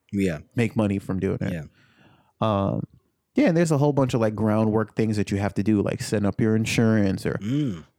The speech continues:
Speaker 2: um, you know, fixing up your website, order a new business cards,
Speaker 1: Yeah.
Speaker 2: ordering different marketing material.
Speaker 1: It's fun.
Speaker 2: It's, it's fun. It's a,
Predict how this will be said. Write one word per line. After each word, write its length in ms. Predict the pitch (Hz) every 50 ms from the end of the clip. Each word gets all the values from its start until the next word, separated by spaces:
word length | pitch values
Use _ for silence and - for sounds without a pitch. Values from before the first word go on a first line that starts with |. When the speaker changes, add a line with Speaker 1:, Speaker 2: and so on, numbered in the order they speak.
| _ _ -
Speaker 2:
um, 380 | 95 - 190 - - - - - - _ _
you 120 | - 139 113
know, 100 | 82 -
fixing 500 | - - 143 117 - - 120 113 110 110
up 240 | 110 110 113 -
your 360 | - 113 110 110 110 110 110 110
website, 640 | 110 113 110 110 - - - - 101 98 - 113 - -
order 280 | 113 110 110 113 113
a 60 | 110
new 180 | 110 117 127 123
business 460 | 113 - - 110 110 107 107 98 -
cards, 400 | - - 101 98 92 110 104 107
Speaker 1:
Yeah. 240 | 110 113 110 110 110
Speaker 2:
ordering 300 | 110 110 110 110 110 107
different 300 | 107 113 - - 120 92
marketing 540 | 110 104 104 110 110 - 107 98 98 98 98
material. 600 | 95 92 - - 101 98 98 95 98 95 98 - - _
Speaker 1:
It's 100 | 120 -
fun. 340 | - - 139 147 104 82 80 - _ _ -
Speaker 2:
It's, 80 | - -
it's 320 | - - - 175 190 -
fun. 320 | - - 196 196 196 202
It's 200 | 180 127 131 -
a, 220 | 143 123 110 110